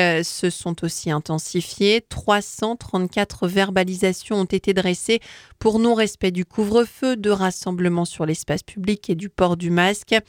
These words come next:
Et puis concernant les contrôles aux frontières, ce sont cent soixante-six personnes qui ont été verbalisées pour absence de test covid ou de motif impérieux de déplacement. Notez qu'une campagne de dépistage aura lieu demain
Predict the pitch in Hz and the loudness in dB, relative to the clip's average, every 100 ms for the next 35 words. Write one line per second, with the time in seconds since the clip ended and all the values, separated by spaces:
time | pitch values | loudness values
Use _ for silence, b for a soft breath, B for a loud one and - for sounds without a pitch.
0 | B B B B 196 - - 190 - 180 | B B B B -2 -2 -4 -4 -2 0
1 | 180 175 165 - 180 - 185 170 - - | 2 2 0 -2 -4 -2 0 0 -2 -6
2 | 180 - 180 - - - - 180 - 202 | -6 -2 -2 -2 -8 -8 -6 -6 -2 -2
3 | 208 - 180 - 170 170 - 170 - 165 | -2 -2 -4 -2 -4 -6 -6 -6 -2 -4
4 | - 170 170 - 180 175 185 - 190 190 | -2 0 0 0 0 0 -2 0 0 0
5 | 185 185 185 180 208 208 B B - 214 | 2 0 0 2 2 2 B B -4 0
6 | 202 202 - 247 226 196 196 208 196 - | 2 0 -2 -2 0 0 0 0 -4 -4
7 | 190 - 240 202 208 208 208 175 190 196 | -8 -2 -2 0 -4 -2 -2 0 2 2
8 | 214 208 - 262 - 202 190 190 180 180 | 2 0 -6 -6 -4 -4 -2 0 0 2
9 | 202 185 165 175 - 165 - - 175 214 | 2 2 0 0 0 -2 -2 0 2 2
10 | - B B B 185 180 196 - 180 180 | 0 B B B -4 -2 -4 -2 -2 0
11 | 170 180 180 175 165 190 190 - 196 185 | 0 0 2 2 0 -2 -6 -4 2 2
12 | 185 180 175 180 185 170 214 214 214 202 | 2 2 2 2 0 0 0 2 0 0